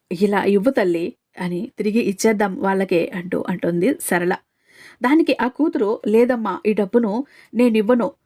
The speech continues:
నాకు కూడా కడుపు నిండా మంచి భోజనం తినాలనుంది, కొత్త బట్టలు కట్టుకోవాలనుంది. మనం కూడా ఇలా రోడ్డు మీద ఎప్పుడు ఎండకి, గాల-,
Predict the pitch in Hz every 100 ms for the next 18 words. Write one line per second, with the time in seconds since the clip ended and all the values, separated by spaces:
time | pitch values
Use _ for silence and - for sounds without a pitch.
0 | _ _ _ _ _ - 220 294 - 285
1 | 220 196 - 208 220 254 220 220 247 233
2 | 202 247 302 240 202 233 285 233 202 196
3 | 190 190 196 196 180 180 - _ _ _
4 | 214 - 262 262 277 226 214 208 185 175
5 | 202 208 202 190 196 202 - - - -
6 | 262 320 320 294 262 - 220 240 208 233
7 | 254 269 269 220 226 - _ _ - 262
8 | - 277 220 202 220 262 285 240 220 208
9 | 220 247 233